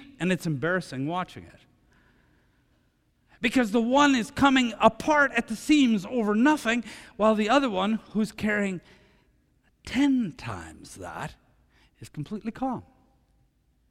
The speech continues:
And the enti-, the whole difference is one has a shriveled Zoe life.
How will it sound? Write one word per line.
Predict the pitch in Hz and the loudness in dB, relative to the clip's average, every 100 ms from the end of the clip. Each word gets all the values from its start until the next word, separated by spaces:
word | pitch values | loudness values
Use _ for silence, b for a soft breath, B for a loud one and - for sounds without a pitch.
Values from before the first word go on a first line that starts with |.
| _ _ _ _ _ - | _ _ _ _ _ -2
And | 262 | 0
the | 269 269 | 2 2
enti-, | 254 240 269 - | 2 2 0 -2
the | 208 220 | -2 -2
whole | - 302 349 | 2 4 4
difference | 359 359 339 202 - - - | 4 0 0 -4 -4 -14 -2
is | 190 131 160 220 - _ _ _ _ _ _ b b b b b b b b _ | 0 0 -2 -8 -14 _ _ _ _ _ _ b b b b b b b b _
one | 143 202 226 | -2 2 4
has | 220 175 175 147 | 2 0 -2 -4
a | 147 | -8
shriveled | - - - 247 233 240 156 | -8 -6 -2 -2 -2 -6 -6
Zoe | 131 220 208 | -4 -2 -2
life. | 214 190 160 214 - | -2 -2 -4 -6 -10